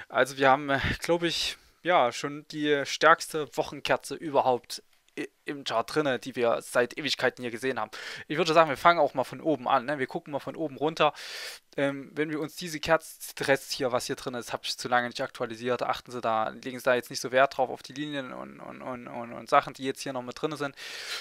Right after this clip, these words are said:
Aber wenn Sie sich die Wochenkerze angucken, ne? Also ich glaube, vom, vom Umfang her kommt die der schon recht nah hier.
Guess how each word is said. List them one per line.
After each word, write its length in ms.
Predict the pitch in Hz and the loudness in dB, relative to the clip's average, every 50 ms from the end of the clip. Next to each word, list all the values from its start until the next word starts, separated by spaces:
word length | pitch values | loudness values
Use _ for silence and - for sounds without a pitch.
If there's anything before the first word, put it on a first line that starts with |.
| - - _ _ - | -10 -14 _ _ -12
Aber 160 | - 135 139 151 | -2 0 2 2
wenn 120 | 156 165 | 2 -2
Sie 120 | 151 147 | -4 -8
sich 180 | 143 143 - - | -8 -8 -8 -8
die 260 | - 170 170 170 147 | -10 -12 -10 -2 2
Wochenkerze 540 | 160 147 - 165 139 - 143 135 - - - | 2 2 2 2 -2 0 0 0 2 0 0
angucken, 580 | 131 135 131 - - - 123 - - 120 117 113 | 0 -2 -4 -10 -8 -8 -10 -10 -10 -14 -12 -6
ne? 160 | 127 147 156 | 0 2 4
Also 200 | 151 151 135 139 | 4 2 0 -4
ich 180 | 123 - - | -8 -8 -8
glaube, 640 | - - - 147 147 151 156 151 156 147 147 147 139 - | -6 -2 2 6 6 6 6 4 2 2 2 2 0 -2
vom, 380 | - - 143 135 131 131 127 | -6 -12 -12 -12 -12 -16 -16
vom 240 | - - 135 127 127 | -14 -14 -14 -12 -10
Umfang 360 | - 180 180 - - 156 147 | -10 -12 -10 -4 -4 -2 -2
her 220 | 135 151 156 156 151 | 0 2 4 4 4
kommt 240 | - 160 151 151 | 2 -4 -6 -6
die 120 | - 139 - | -8 -6 0
der 240 | - 156 160 165 156 | 4 6 6 6 4
schon 180 | - - 147 | 2 -2 -4
recht 340 | 143 143 131 123 - - - | -2 -2 -2 -2 -2 -6 -4
nah 360 | 127 139 143 151 160 170 175 | 0 4 6 6 6 6 4
hier. 340 | 165 151 170 180 185 185 | 0 -2 -2 -2 -2 -2